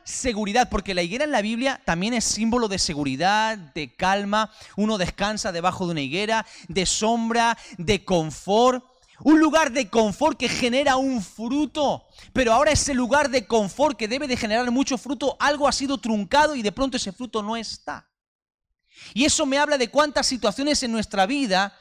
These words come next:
nosotros vivimos, lugares en los que nos sentimos cómodos, trabajos en los que nos sentimos cómodos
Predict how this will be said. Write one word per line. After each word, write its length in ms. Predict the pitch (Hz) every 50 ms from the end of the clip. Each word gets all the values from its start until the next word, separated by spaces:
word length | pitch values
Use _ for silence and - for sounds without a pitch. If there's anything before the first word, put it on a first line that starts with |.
| _ _ _ _ _ _ _ _ _ _ _ _ -
nosotros 580 | 175 214 233 - - 294 - 294 294 262 -
vivimos, 640 | 175 214 214 214 277 294 240 202 190 185 - - - - - - -
lugares 600 | - 196 208 233 233 202 269 285 311 302 294 - 285
en 40 | 269
los 140 | 254 240
que 100 | - 254
nos 140 | 233 226 -
sentimos 480 | - 202 196 175 254 285 277 240 - -
cómodos, 400 | - 277 302 285 262 233 196 -
trabajos 500 | 226 220 214 247 294 285 - 294 - -
en 60 | 269
los 100 | 240 -
que 100 | - 240
nos 140 | 220 214 -
sentimos 460 | - 202 185 240 262 277 269 214 -
cómodos 760 | - - 269 285 285 285 254 214 170 139 123 - - -